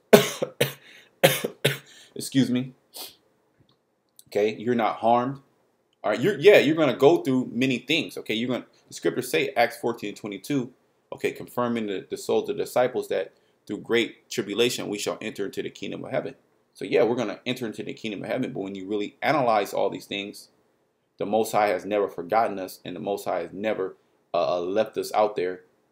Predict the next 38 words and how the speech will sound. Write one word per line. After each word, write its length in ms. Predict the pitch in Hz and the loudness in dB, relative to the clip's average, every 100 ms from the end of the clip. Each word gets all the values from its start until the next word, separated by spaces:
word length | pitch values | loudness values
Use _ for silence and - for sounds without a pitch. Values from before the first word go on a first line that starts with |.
| _ | _
uh, 100 | 92 | 0
uh, 200 | - 92 87 | 2 0 -2
to 120 | - | -6
be 160 | 101 | -8
devoured 600 | 98 80 - 127 107 - | -8 -4 2 4 4 2
by 120 | 87 87 | -4 -4
the 80 | |
so-called 440 | 85 107 - 92 90 | -4 -4 -2 0 2
white 200 | 120 101 | 2 0
man, 200 | 85 76 _ _ | -12 -16 _ _
okay, 240 | - - 92 | -12 -8 -8
the 120 | 82 | -6
devil, 420 | - 127 113 - | 2 2 2 -6
Satan. 480 | - - 143 139 85 _ _ _ _ _ _ _ - _ _ _ _ _ - | -14 -4 -2 -2 -6 _ _ _ _ _ _ _ -20 _ _ _ _ _ -8
All 80 | 82 | -4
right. 220 | 98 - _ _ _ - | -4 -6 _ _ _ 2
So, 120 | 135 | 4
you 140 | 139 | 6
know, 80 | 151 | 8
I 80 | 139 | 8
wanted 260 | 160 147 | 8 4
to 80 | 117 | 2
do 160 | 110 127 | 0 2
this 220 | 120 - | 2 -2
quick 260 | - 139 - | -2 -2 2
lesson. 360 | 120 120 117 | 0 0 -4
You 60 | 117 | -2
know, 80 | 113 | -2
I 80 | |
can, 160 | 127 95 _ - - | -2 -6 _ -10 -6
I 80 | 127 | -4
can 160 | 98 | -2
go 180 | 98 95 | -2 -2
on, 340 | 110 113 101 - _ _ _ _ | -2 -2 -4 -12 _ _ _ _
but, 220 | - - | 0 0
you 100 | 110 | -2
know, 180 | 101 92 | -2 -2
I, 200 | - 92 | 0 -2